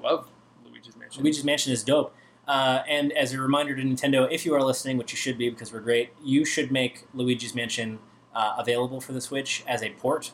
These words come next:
Speaker 2: I wouldn't even care. You should make a new one and
Speaker 1: Yeah.
Speaker 2: make that available on Switch.
Speaker 1: You should make Luigi's Mansion Trilogy and
Speaker 2: Yep.
Speaker 1: give me all three,
Speaker 2: All of them.
Speaker 1: including a brand new one.
Speaker 2: Yep.
Speaker 1: Has
Speaker 2: And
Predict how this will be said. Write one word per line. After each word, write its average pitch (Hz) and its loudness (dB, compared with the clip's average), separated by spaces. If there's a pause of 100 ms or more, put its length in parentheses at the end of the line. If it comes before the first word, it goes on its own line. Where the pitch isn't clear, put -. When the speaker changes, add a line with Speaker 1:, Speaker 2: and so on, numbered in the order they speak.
Speaker 2:
I 117 0
wouldn't 123 0
even 113 -4
care. 117 0
You 131 2
should 135 -2
make 131 -2
a 107 -12
new 135 2
one 156 2 (600)
and 131 2
Speaker 1:
Yeah. 170 4
Speaker 2:
make 117 -2
that 139 4
available 156 2
on 117 0
Switch. 143 0
Speaker 1:
You 147 -6
should - -6
make 151 -4
Luigi's 143 -12
Mansion 143 -4 (100)
Trilogy 131 -6 (220)
and 147 -4
Speaker 2:
Yep. 131 4
Speaker 1:
give 120 -12
me 113 -10 (320)
all 139 2
three, 156 -4 (300)
Speaker 2:
All 127 4
of 127 -6
them. 131 0
Speaker 1:
including 139 -6
a 139 -2
brand 131 0
new 135 -4
one. 131 0 (600)
Speaker 2:
Yep. - 0 (640)
Speaker 1:
Has - -10
Speaker 2:
And 131 4